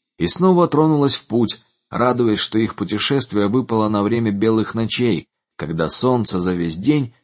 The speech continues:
ни разу не заходит за горизонт. К вечеру они проехали мимо церкви Стренда, где служил преподобный Эйрик.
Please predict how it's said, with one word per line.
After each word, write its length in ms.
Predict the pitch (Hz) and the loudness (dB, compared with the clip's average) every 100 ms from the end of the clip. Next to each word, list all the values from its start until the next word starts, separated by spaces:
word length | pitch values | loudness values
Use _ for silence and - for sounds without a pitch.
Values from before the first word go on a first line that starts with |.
| _ - | _ -2
ни 180 | 175 185 | 2 4
разу 380 | 139 143 135 | 4 2 2
не 120 | 135 120 | 0 0
заходит 500 | 95 - 92 104 101 | 0 0 -2 0 0
за 100 | 101 | -2
горизонт. 640 | 98 92 76 65 - - _ _ _ _ _ _ _ | 0 -2 -4 -6 -10 -18 _ _ _ _ _ _ _
К 80 | - | 0
вечеру 360 | 156 165 139 123 | 2 2 2 2
они 160 | 123 | 0
проехали 480 | - 113 127 113 110 | 0 2 2 2 0
мимо 280 | 117 120 113 | 0 0 -2
церкви 440 | - 123 - 113 | 0 -2 0 -2
Стренда, 580 | 110 - 110 131 120 78 | -2 -2 0 0 0 -4
где 160 | 76 73 | -6 -6
служил 360 | 85 76 101 | -6 -2 -2
преподобный 680 | 98 90 87 98 101 107 110 | -2 -4 -2 0 0 0 -2
Эйрик. 500 | 127 131 101 71 - | -4 -2 -4 -6 -16